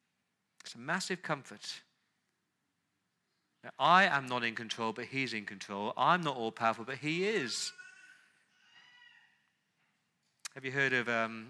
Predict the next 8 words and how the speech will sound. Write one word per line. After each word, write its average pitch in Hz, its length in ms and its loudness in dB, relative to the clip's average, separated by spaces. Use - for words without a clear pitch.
Elizabeth 120 540 0
Elliot? 123 440 0
She's - 240 -6
the 131 100 -2
widow 117 360 2
of 101 100 -6
Jim 120 260 -4
Elliot, 101 380 -4